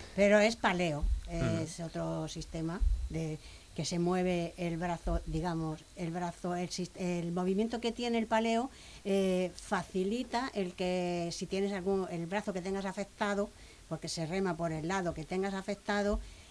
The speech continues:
Speaker 1: eh, al movilizarlo de esa manera, mm, beneficia, por ejemplo, el que el linfedema, si lo tienes, no aumente, si no lo tienes, no aparezca,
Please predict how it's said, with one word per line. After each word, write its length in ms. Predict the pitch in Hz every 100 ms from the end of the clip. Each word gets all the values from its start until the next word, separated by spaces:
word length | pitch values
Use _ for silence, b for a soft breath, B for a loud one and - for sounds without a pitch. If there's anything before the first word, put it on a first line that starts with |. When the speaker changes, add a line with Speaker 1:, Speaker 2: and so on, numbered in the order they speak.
| b
Speaker 1:
eh, 240 | 190 190 -
al 400 | 185 185 185 185
movilizarlo 1000 | 190 185 185 185 185 180 175 220 220 208
de 80 | 214
esa 180 | 226 226
manera, 580 | 226 233 240 240 262 -
mm, 480 | 202 196 190 185 180
beneficia, 580 | 180 175 - 180 202 185
por 140 | 202
ejemplo, 520 | 196 202 190 190 202
el 200 | 196 190
que 640 | - 185 175 180 175 175 165
el 260 | 175 175 170
linfedema, 720 | 175 170 175 180 175 170 170 b b b
si 220 | - 240
lo 160 | 196 196
tienes, 460 | 214 208 196 180 -
no 540 | 190 185 196 190 185
aumente, 520 | 180 196 247 269 240 240
si 220 | - 196
no 140 | 185
lo 160 | 175 180
tienes, 440 | 180 175 170 160 -
no 220 | 170 170
aparezca, 640 | 160 139 160 269 - 226